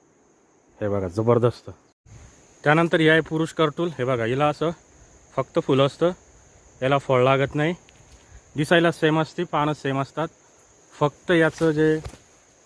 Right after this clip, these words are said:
फुलं आहे ते फुलंच असतं. हे बघा, याला फळ येत नाही,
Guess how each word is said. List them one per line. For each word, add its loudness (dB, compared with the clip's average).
फुलं 0
आहे 2
ते -6
फुलंच -2
असतं. 0
हे 0
बघा, -2
याला 4
फळ 4
येत 2
नाही, 0